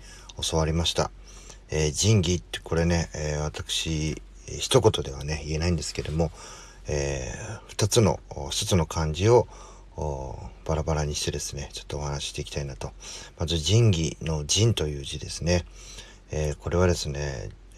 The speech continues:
えー、辞書で調べますと、博愛という言葉が出てきます。えー、端的に言いますと、すべてのものを分け隔てなく愛する。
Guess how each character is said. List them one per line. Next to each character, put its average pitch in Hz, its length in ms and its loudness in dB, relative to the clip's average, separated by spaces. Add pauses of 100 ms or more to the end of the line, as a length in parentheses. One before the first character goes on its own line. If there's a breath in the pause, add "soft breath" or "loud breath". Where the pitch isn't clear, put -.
え 73 160 -8
ー、 - 20 -8
辞 80 140 -4
書 85 120 2
で 76 60 -2
調 87 220 2
べ 95 120 8
ま 101 100 6
す - 100 -6
と、 80 80 -2
博 117 400 4
愛 131 160 8
と 117 100 2
い 113 80 6
う 107 40 4
言 98 240 2
葉 85 80 6
が 76 100 0
出 78 100 -2
て 69 80 -6
き - 120 -12
ま 67 80 -10
す。 - 160 -10 (720 loud breath)
え 76 220 -4
ー、 - 60 -8
端 92 120 0
的 85 140 -2
に 85 60 2
言 80 80 2
い 82 40 2
ま 101 100 4
す - 100 -2
と、 90 220 6
す - 220 0
べ 95 120 6
て 87 140 0
の 80 140 2
も 87 100 2
の 107 200 6
を 80 60 0
分 98 140 4
け 90 200 -2
隔 87 120 2
て 110 140 2
な 107 100 4
く 87 140 -2
愛 82 120 2
す - 140 -2
る。 - 100 -6